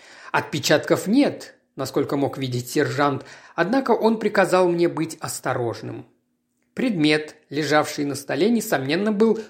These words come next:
трубкой туземного изготовления. Инспектор Джеб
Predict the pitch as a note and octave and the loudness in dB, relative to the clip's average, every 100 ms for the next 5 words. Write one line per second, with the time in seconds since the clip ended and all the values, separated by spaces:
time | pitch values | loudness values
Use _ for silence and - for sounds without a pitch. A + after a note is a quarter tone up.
0 | _ A#3 A#3+ A#3+ - C4 C4+ C4+ D#3 D3+ | _ 2 2 2 -2 -4 0 0 2 0
1 | C#3 D#3 F3+ G#3 - - G#3 F#3 G3 G#3 | 0 0 2 0 -2 -10 -6 -2 -2 0
2 | A3 F3 D3 B2+ B2+ A#2 A#2+ _ _ - | -2 -2 -6 -6 -8 -10 -12 _ _ -12
3 | A#2+ D3+ B2 - B2 A#2 E3 G3 | -6 -4 -2 -2 -2 2 2 2